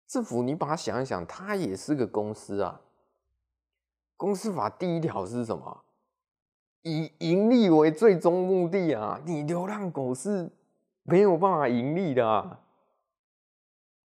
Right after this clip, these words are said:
所以你说不扑杀吗？扑杀，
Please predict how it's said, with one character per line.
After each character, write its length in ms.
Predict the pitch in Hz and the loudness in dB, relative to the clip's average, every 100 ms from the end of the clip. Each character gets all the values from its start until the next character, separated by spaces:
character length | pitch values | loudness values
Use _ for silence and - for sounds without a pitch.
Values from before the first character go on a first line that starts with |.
| _ | _
所 180 | - 170 | -14 -8
以 200 | 147 117 _ _ _ _ _ _ | -6 -8 _ _ _ _ _ _
你 160 | 127 117 | -10 -6
说 140 | 151 | -6
不 160 | 156 156 | -6 -8
扑 260 | 127 131 | -8 -10
杀 260 | 127 135 123 | -8 -10 -10
吗？ 260 | 120 123 139 _ _ _ _ _ _ | -12 -16 -18 _ _ _ _ _ _
扑 220 | - 107 | -18 -16
杀， 320 | 98 90 151 | -10 -10 -12